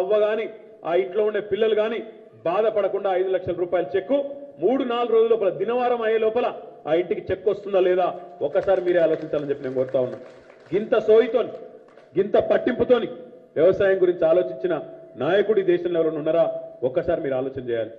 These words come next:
దీంతో ముఖ్యమంత్రి గారు సంతృప్తిగా లేరు, ఇంకా రైతులకు చాలా చేయాలి, ఇంకా బ్రహ్మాండంగా వాళ్ళకు నేను నీళ్లు తీసుకొచ్చి ఇయ్యాలి. ముస్తాబాద్ లాంటి మెట్ట ప్రాంతంలో, సిరిసిల్ల లాంటి మెట్ట ప్రాంతంలో లక్ష ఎకరాలకు నీళ్లు ఇయ్యాలనే సంకల్పంతో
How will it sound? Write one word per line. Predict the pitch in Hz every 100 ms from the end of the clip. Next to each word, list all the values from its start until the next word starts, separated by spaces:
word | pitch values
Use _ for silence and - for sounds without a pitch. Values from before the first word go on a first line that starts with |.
| - - _ _ _ _ 156
దీంతో | 220 220 233 214
ముఖ్యమంత్రి | 226 233 233 233
గారు | 233 214 - - - -
సంతృప్తిగా | 190 208 233 226 208
లేరు, | 226 214 - - - - -
ఇంకా | 175 220
రైతులకు | 190 190 202 214 -
చాలా | 185 196
చేయాలి, | 185 175 175 170 160 - - - - - -
ఇంకా | 165 220
బ్రహ్మాండంగా | 190 196 208 233 240 240 196 - - - -
వాళ్ళకు | 160 208 202
నేను | 202 196
నీళ్లు | 190 226
తీసుకొచ్చి | 226 - 233 - 202
ఇయ్యాలి. | 202 190 202 - - - - - -
ముస్తాబాద్ | 196 - 226 226 226
లాంటి | 220 220
మెట్ట | 208 233
ప్రాంతంలో, | 220 226 240 233 226 - - - - - -
సిరిసిల్ల | 185 214 247 240
లాంటి | 240 220
మెట్ట | 214 214
ప్రాంతంలో | - 240 233 240 240 226 - - - -
లక్ష | 160 220 -
ఎకరాలకు | 220 214 240 247 220
నీళ్లు | 214 214
ఇయ్యాలనే | 208 196 185 175
సంకల్పంతో | 170 214 196 202 -